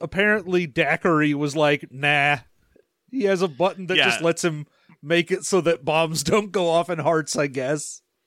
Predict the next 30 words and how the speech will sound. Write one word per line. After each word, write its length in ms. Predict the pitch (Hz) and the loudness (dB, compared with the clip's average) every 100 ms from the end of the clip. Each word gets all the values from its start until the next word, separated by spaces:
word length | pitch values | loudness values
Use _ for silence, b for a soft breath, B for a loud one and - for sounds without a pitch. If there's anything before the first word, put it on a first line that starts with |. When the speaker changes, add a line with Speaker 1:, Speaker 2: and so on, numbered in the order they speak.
| _ _ _ _ _ - | _ _ _ _ _ -4
Speaker 2:
Now, 200 | 175 175 | 0 4
I 100 | 196 | 2
don't 100 | 262 | 2
know 80 | 240 | -2
if 100 | 202 | 0
that's, 240 | 190 - | -2 0
like, 320 | 160 139 - - - | 0 0 -2 -16 -10
in 160 | 151 | -4
that 200 | 147 165 | 0 0
moment, 400 | 147 139 147 160 | 0 -2 -2 -4
no 180 | 117 120 | -4 -4
one's 320 | 127 139 151 | -2 -4 -4
bombs 380 | 127 151 151 156 | -2 0 0 -2
could 180 | 180 151 | -8 -4
go 220 | 160 160 | -2 0
off, 320 | 156 165 170 | 2 0 0
or 120 | 156 147 | -2 -2
if 80 | |
he 80 | 165 | -2
was 120 | 139 | -4
just 200 | - 156 | -4 -8
disabling 580 | - 143 143 147 139 123 110 | -6 -2 -2 0 -4 -6 -2
that 360 | 127 139 110 | -2 -2 _
guard's 460 | 113 123 127 113 127 | -2 0 0 -2 -8
access 440 | 135 123 - 131 - | -4 -4 -4 -8 -6
to 180 | 139 | -6
his 160 | 123 113 | -6 -6
blow-uppy 520 | - 131 120 120 123 | -6 -2 0 -2 -4
guard 280 | 98 113 117 | -4 -4 -4
button. 360 | 98 95 90 | -6 -8 -10